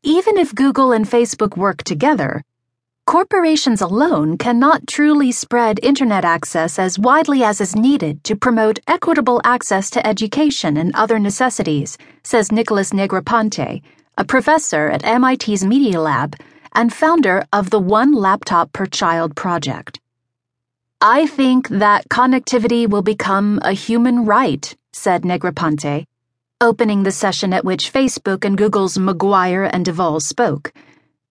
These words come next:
"Ensuring that everyone gets that right requires the internet to be operated similar to public roads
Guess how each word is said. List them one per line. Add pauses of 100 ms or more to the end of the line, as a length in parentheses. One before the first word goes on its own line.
"Ensuring
that (100)
everyone
gets
that
right
requires
the
internet
to
be
operated
similar
to
public
roads